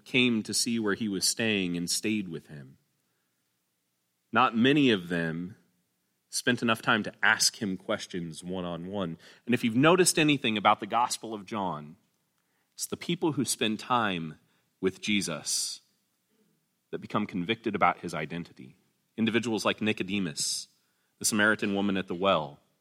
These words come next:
the woman caught in adultery who spends a short amount of time alone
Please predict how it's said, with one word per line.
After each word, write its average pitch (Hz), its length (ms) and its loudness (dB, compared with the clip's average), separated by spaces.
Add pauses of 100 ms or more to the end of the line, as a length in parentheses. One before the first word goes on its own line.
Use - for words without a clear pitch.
(680)
the 92 60 -8
woman 95 440 -4
caught - 560 2 (260)
in 87 100 -8
adultery 85 520 -6
who 85 100 -8
spends 98 340 -6
a 90 60 -10
short 110 260 -12
amount 107 300 -10
of 95 80 -20
time 87 500 -8 (640)
alone 82 600 -4